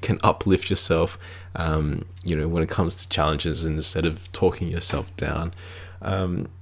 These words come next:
and, you know, this, this <laughs> thing of neuroplasticity is, is really <laughs> exciting, and, and,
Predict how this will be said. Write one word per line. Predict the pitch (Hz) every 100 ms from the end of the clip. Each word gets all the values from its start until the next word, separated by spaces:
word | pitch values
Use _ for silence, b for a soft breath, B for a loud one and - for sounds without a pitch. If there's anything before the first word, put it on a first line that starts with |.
| - - -
and, | 113 110 107 98 - -
you | - 117
know, | 113 110
this, | 110 117 -
this | - 110 -
<laughs> |
thing | 80 101
of | 117
neuroplasticity | 113 101 - - - - - 110 85
is, | 82 85
is | 85 87 -
really | 92 85 92 90 90 - B B B B - - - - - - - - -
<laughs> | 82 - -
exciting, | 85 - 85 - - 90 80
and, | 82 82 78 -
and, | 80 80